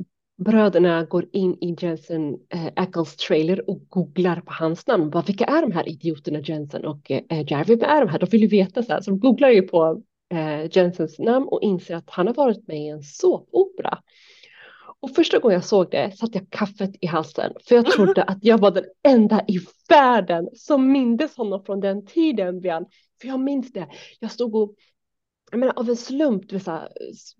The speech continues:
Speaker 1: channel surfing. <laughs> Och så kom det Days of Our Lives, eller vad fan det hette. Och så bara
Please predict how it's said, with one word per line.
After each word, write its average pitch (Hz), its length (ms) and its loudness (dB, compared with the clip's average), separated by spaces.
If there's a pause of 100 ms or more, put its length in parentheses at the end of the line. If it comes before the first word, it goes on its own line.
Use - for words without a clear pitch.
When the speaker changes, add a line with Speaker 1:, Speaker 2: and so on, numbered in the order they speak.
(120)
Speaker 1:
channel 190 320 2
surfing. 190 580 2 (540)
<laughs> 359 640 -6
Och 269 80 -6
så 294 100 2
kom 285 320 -2
det 240 80 -2
Days 180 380 -8
of 175 100 -16
Our 160 300 -4
Lives, 185 160 -10
eller - 100 -20
vad 190 100 -12
fan 170 180 -6
det 185 100 -2
hette. 190 320 -2 (460)
Och 233 100 -14
så 277 140 -2
bara 214 320 0